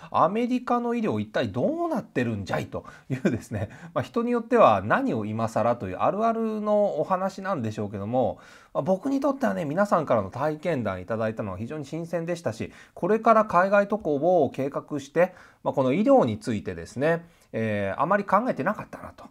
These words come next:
いう方については、まあ、絶対に知っておいて、まあ、損はないお話なんじゃないかなということで、まず結論からいきますけども、保険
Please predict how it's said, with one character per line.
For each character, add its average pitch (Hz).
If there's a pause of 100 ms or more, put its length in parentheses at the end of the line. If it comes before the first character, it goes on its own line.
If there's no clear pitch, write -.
(260)
い 135
う 135
方 -
に 123
つ 131
い 110
て 117
は、 120
ま 107
あ、 104
絶 147
対 185
に 180
知 -
っ -
て -
お 175
い 131
て、 185 (220)
ま -
あ、 -
損 196
は 135
な 156
い 127
お 104
話 120
な 160
ん 143
じ 117
ゃ 107
な 117
い 107
か 98
な 95
と 92
い -
う 90
こ 95
と 92
で、 98
ま 190
ず 151
結 123
論 175
か 175
ら 156
い 151
き 151
ま 151
す 151
け 104
ど 92
も、 120 (260)
保 131
険 208